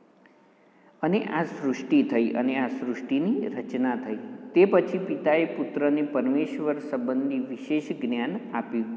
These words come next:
ખાલી વિદ્યા ભણવાથી પુત્ર અભિમાની થઈ ગયો હતો. તે પરમેશ્વર સંબંધી જ્ઞાન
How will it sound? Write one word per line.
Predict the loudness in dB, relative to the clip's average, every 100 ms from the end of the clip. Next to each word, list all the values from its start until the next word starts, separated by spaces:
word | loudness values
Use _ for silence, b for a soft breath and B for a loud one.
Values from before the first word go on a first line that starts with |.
| -10 B B B B B 2
ખાલી | 6 6
વિદ્યા | 6 2 2 2
ભણવાથી | 4 2 2 2 2 -2
પુત્ર | -2 -2 0
અભિમાની | 0 0 -2 0 2 2 0
થઈ | 2 0 4
ગયો | 4 4 4
હતો. | 0 -2 -4 -6 -10 -10 -2
તે | -2
પરમેશ્વર | 2 2 4 4 2 -2 2 2
સંબંધી | 0 -4 0 0 2 0
જ્ઞાન | 0 0 0 0